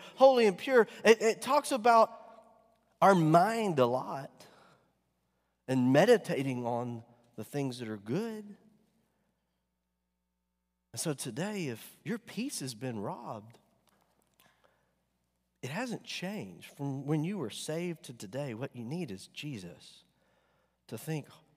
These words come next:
long on Jesus, to learn to love Jesus, to sing unto Jesus, to give unto Jesus.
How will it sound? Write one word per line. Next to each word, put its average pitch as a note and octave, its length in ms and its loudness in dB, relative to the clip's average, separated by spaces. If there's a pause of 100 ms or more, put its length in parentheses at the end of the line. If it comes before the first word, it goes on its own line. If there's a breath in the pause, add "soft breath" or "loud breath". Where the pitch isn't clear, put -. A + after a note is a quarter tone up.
(160)
long C3 500 -8
on A#2 160 -10
Jesus, - 720 -20 (520)
to C#3 140 -8
learn D#3 280 -6
to C3+ 100 -12
love B2+ 300 -8
Jesus, - 400 -18
to - 160 -16
sing E3+ 600 -6
unto A2 300 -12
Jesus, - 500 -20
to - 120 -16
give F3 360 -8
unto G#2+ 280 -12
Jesus. - 720 -20